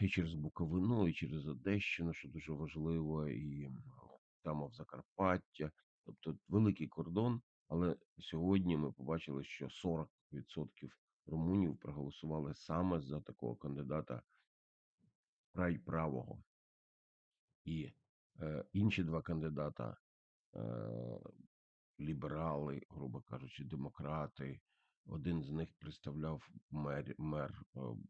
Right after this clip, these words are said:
Бухареста, інший, е, правлячу нинішню коаліцію, вони разом набрали тридцять дев'ять відсотків, тобто вони разом набрали дещо менше, а вони ворогують між собою,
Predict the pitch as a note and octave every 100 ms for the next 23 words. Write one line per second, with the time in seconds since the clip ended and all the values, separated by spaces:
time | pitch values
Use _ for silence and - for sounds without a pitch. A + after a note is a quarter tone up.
0 | G1+ G1+ - - - G#2+ - D2+ F2 F2
1 | - C#2 - D2+ D2+ - C2+ B1+ _ _
2 | _ _ - - - D2+ D2+ D2+ D#2 C#2
3 | D2 D2 C#2+ - C#2 D#2+ G2 - C#2 F#2
4 | E2+ D#2 E2 E2 D#2 C#2+ C2+ - D2+ D#2+
5 | C#2 - - - A2 G#2+ B1 A2 - _
6 | - E2 - - _ _ - - E2+ E2+
7 | E2 D#2 F2+ D#2+ D#2 C#2+ C2 D2 C#2+ B1+
8 | C#2+ - F2 F2+ A2+ A#2+ - A2 _ -
9 | _ - D#2 - _ _ _ - E2 E2
10 | D#2+ C#2 C2 B1 C2+ D#2+ E2 E2 G#2+ A#2+
11 | A2 G#2 - G2+ G2+ G2 F#2